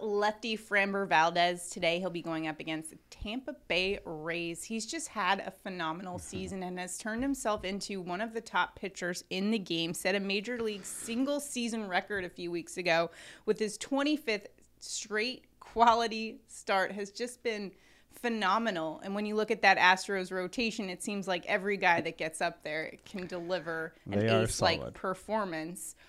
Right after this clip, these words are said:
Speaker 1: What do you see for him today against the Rays?
Speaker 2: Like you said, he's been great. And then over his last five, two point nine nine fip,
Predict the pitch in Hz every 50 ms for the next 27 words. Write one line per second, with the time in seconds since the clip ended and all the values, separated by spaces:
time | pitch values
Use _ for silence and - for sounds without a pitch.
0 | - - - _ - 247 247 254 262 262 240 247 - 226 214 214 - - 214 202
1 | 196 190 180 190 208 - - _ _ _ _ _ _ - 208 220 220 202 202 196
2 | - 208 180 170 233 233 220 202 185 175 175 156 165 175 - - - 170 190 165
3 | - - - - 220 - - - - - - - - - 110 117 113 - 135 131
4 | - - 123 117 101 101 104 101 98 120 117 117 117 101 117 113 110 107 110 117
5 | - - - 120 110 110 110 113 117 110 120 120 117 107 110 113 107 110 - -
6 | - - 113 110 113 113 117 117 107 - - - 127 - - 135 127 117 107 110
7 | 107 113 113 110 107 107 107 107 104 104 - - - 120 120 120 120 -